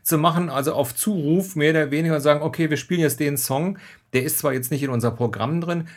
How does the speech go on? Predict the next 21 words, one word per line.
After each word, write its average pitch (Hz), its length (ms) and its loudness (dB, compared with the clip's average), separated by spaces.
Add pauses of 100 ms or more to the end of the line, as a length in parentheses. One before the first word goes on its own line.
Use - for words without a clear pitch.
(100)
aber 135 320 2
d-, 123 160 -8 (100)
wir 127 80 0
spielen 127 220 -4
jetzt 127 160 -6
den 123 160 -2
Song. 117 320 -2 (200)
Während 123 360 0
jetzt 120 160 -2
bei 117 80 2
den 113 120 0
großen 156 340 0
Konzerten 131 440 -2
ja, 120 220 2
äh, 110 500 -4 (380)
ist 113 260 -10
immer 156 140 -2
das, 135 140 2
das 107 180 -2
Problem 135 420 -2
ist, 143 160 -4